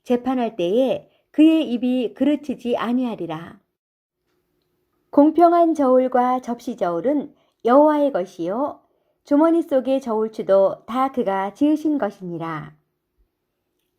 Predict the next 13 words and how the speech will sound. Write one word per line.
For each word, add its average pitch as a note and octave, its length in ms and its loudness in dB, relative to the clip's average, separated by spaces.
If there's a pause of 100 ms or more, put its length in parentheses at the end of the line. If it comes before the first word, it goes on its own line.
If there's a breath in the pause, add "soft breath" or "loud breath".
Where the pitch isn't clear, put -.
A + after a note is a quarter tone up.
악을 C4+ 380 4
행하는 D4+ 360 0
것은 A#3+ 480 -2 (120)
왕들이 B3 500 -2
미워할 G#3 480 -2
바니 F3+ 520 -8 (520)
이는 D4 400 2
그 D4+ 180 0
보좌가 A#3+ 800 0
공의로 D4 340 2
말미암아 G#3 800 -4
굳게 C#4 420 -4
섬이니라. F#3+ 760 -8